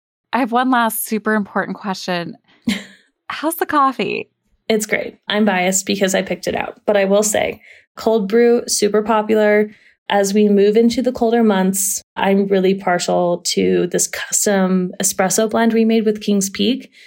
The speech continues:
Speaker 2: So you can only get it at the shop. And rumor has it the holiday blend from Salt Lake Roasting Company is coming soon too. So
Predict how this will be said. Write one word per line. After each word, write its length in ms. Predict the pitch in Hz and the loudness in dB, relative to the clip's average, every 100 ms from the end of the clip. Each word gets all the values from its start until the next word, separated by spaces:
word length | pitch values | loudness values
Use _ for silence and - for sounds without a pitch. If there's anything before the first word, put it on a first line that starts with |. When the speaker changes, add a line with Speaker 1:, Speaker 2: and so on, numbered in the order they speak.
| - | -20
Speaker 2:
So 140 | - 220 | -2 0
you 40 | |
can 160 | 214 196 | 2 0
only 280 | 202 214 220 | 2 2 2
get 120 | 233 | 2
it 120 | 226 | 2
at 160 | 214 214 | 2 0
the 80 | |
shop. 280 | 208 185 180 - _ - _ - | 0 0 -2 -4 _ -20 _ -4
And 180 | 214 226 | 0 2
rumor 220 | 285 294 | 4 2
has 240 | 285 285 | 2 2
it 120 | 233 | 0
the 60 | 214 | 2
holiday 360 | 208 214 208 196 | 2 2 2 2
blend 260 | 190 175 | 2 0
from 140 | 185 175 | -2 -4
Salt 160 | 180 | -2
Lake 140 | 185 180 | -2 0
Roasting 280 | 165 190 | -2 -2
Company 320 | 170 165 185 - | -4 -4 -4 -4
is 100 | - | -6
coming 300 | - - - | -6 -8 -8
soon 260 | - - | -6 -6
too. 320 | - - - - - | -4 -4 -6 -12 -4
So 420 | - - - | -2 0 -2